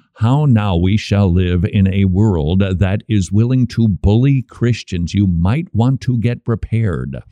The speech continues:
What that looks like, I think it's going to differ for every family. You can store cans of food and potable water if that's your choice. You can move to Montana if you want to. Whatever it is, you should be ready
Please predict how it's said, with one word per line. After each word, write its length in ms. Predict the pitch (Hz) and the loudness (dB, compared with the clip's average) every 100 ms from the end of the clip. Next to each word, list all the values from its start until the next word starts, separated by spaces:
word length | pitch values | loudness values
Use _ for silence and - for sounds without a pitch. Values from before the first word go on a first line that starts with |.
| _ - _ _ _ | _ -20 _ _ _
What 260 | - 110 - | -2 0 2
that 200 | 101 - | 0 2
looks 320 | 113 139 - | 0 0 -4
like, 240 | 156 170 - | -4 -4 -4
I 80 | 117 | -2
think 240 | 98 110 104 | 0 0 0
it's 160 | 90 | -2
going 160 | 107 104 | 0 2
to 80 | 95 | 2
differ 400 | 95 98 123 117 | -2 -4 0 0
for 240 | - 113 | 0 0
every 260 | 110 113 95 | 2 0 0
family. 460 | 104 110 131 151 | 0 0 0 0
You 180 | 117 101 | 0 0
can 220 | - 101 | 0 -2
store 420 | 87 - 104 110 | -2 -6 -2 -2
cans 380 | 107 107 101 92 | -2 0 0 0
of 140 | 78 - | -4 -4
food 240 | 117 135 | -2 0
and 140 | 135 95 | 0 0
potable 460 | 104 98 85 73 | 0 0 0 -2
water 400 | 80 107 139 143 | -2 -2 -2 0
if 80 | 123 | -2
that's 340 | 92 110 - 95 | -2 -6 -6 -6
your 140 | 73 | -8
choice. 600 | - - 135 160 151 - _ _ _ _ _ _ - | -6 -4 -2 -2 -8 -12 _ _ _ _ _ _ -2
You 160 | 117 | 0
can 160 | 107 110 | 2 4
move 260 | 107 147 143 | 4 2 0
to 100 | 156 | -2
Montana 720 | 156 156 127 147 139 98 69 - _ _ | -2 -4 -2 -2 0 -2 -2 -14 _ _
if 240 | - 98 98 | -6 -4 0
you 100 | 95 | 0
want 380 | 87 85 76 - | 0 -2 -4 -6
to. 320 | 71 60 - _ _ _ _ | -8 -8 -12 _ _ _ _
Whatever 580 | - 104 127 151 165 196 | -2 0 2 0 0 0
it 220 | 151 139 - | 0 -4 -2
is, 540 | 117 120 64 - - - _ _ _ _ _ | 0 0 -4 -10 -14 -20 _ _ _ _ _
you 220 | - 107 | 0 0
should 720 | 92 - - 123 147 160 143 131 | 0 -6 0 2 2 -4 -8 -2
be 160 | 143 | 2
ready 460 | 135 127 117 76 | 4 2 2 -2